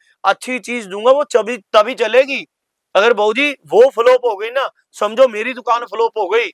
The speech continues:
क्योंकि पाजी वो customer दोबारा मेरे पास आएगा नहीं। क्यों? क्योंकि पाजी मैंने अगर उसको गलत दे दिया तो मेरे पास कहाँ आएगा? अगर मैं उसको अच्छा दूंगा ना पाजी,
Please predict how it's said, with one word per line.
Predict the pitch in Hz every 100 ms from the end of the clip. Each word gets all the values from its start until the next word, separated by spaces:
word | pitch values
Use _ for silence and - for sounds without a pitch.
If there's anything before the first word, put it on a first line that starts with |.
| _ _ -
क्योंकि | 196 240
पाजी | 226 202 240
वो | 262
customer | 233 214 - 233
दोबारा | 196 190 202 220
मेरे | 196 214
पास | 226 208
आएगा | 190 196 208
नहीं। | 240 233 - _ _ _
क्यों? | 226 269 320 311 _ _ _
क्योंकि | - 202 254
पाजी | - 190 233
मैंने | 226 233
अगर | 220 233
उसको | 220 240
गलत | 190 208 226
दे | 214
दिया | 208 226 208 _ _
तो | 208
मेरे | 214 208 226
पास | 226 -
कहाँ | 220 220 214 208
आएगा? | 190 180 - _ _ 190
अगर | 196 254
मैं | 262
उसको | 247 -
अच्छा | 254 196 262 254
दूंगा | 233 233
ना | 269
पाजी, | 269 233 226